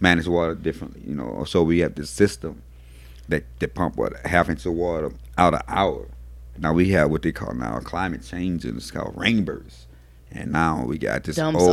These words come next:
Speaker 2: all that water.
Speaker 1: Dumps all, and so we got more rain, more intense rain in a short period of time. We got this old antiquated system that has not been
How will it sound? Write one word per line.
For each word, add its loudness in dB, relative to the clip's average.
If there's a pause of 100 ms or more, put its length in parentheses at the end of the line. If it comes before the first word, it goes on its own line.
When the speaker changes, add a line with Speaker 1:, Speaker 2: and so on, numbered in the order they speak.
Speaker 2:
all 2
that -2
water. -2
Speaker 1:
Dumps 0
all, 2
and 0
so -2
we 2
got 0
more 6
rain, 0
more 0
intense 0
rain -6
in -6
a -10
short 2
period 0
of -6
time. -2 (500)
We 6
got 6
this -6
old 6
antiquated 2
system -2
that 4
has -2
not 4
been 2